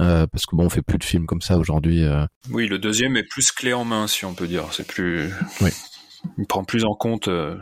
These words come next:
Speaker 2: les désirs du public, je pense.
Speaker 1: Oui, oui, oui, complètement. Com-, on est vraiment plus sur un... c'est pas un film de studio, mais, euh, les studios vont beaucoup <laughs> s'inspirer de, de,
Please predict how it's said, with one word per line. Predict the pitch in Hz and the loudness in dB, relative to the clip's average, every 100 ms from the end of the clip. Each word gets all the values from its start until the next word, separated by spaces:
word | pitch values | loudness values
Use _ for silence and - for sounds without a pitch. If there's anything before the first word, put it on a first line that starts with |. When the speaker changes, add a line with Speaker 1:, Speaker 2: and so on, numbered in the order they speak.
| - | -10
Speaker 2:
les | 104 95 | -6 -4
désirs | 90 95 95 | -2 0 -2
du | 98 | -4
public, | 92 87 87 | -8 -8 -6
je | - | -6
pense. | 90 - 117 | -4 2 6
Speaker 1:
Oui, | 139 | 6
oui, | 92 | 6
oui, | 65 | 2
complètement. | 73 71 82 - 73 - | 0 0 0 0 -4 -4
Com-, | - - | -6 0
on | 76 | 2
est | 73 | 2
vraiment | 76 82 90 | 4 4 2
plus | - 90 | 2 -2
sur | - 71 | 0 2
un... | 71 - - - - | 2 0 -8 -14 -4
c'est | 85 | 2
pas | 110 | 4
un | |
film | 110 113 | 4 6
de | 98 | 4
studio, | - 98 104 127 156 - - - _ - | 4 4 6 6 4 -2 -20 -20 _ 2
mais, | 95 107 127 - | 6 6 6 6
euh, | 90 82 78 80 82 | 6 8 6 6 6
les | 92 | 4
studios | - 98 107 117 | 4 4 6 6
vont | 104 | 6
beaucoup | 101 - | 4 2
<laughs> | |
s'inspirer | 117 104 98 - 98 135 117 160 135 - 127 143 165 147 - | 4 4 2 4 4 6 6 4 6 6 4 6 6 6 4
de, | 104 104 - | 4 4 2
de, | 101 98 | 0 2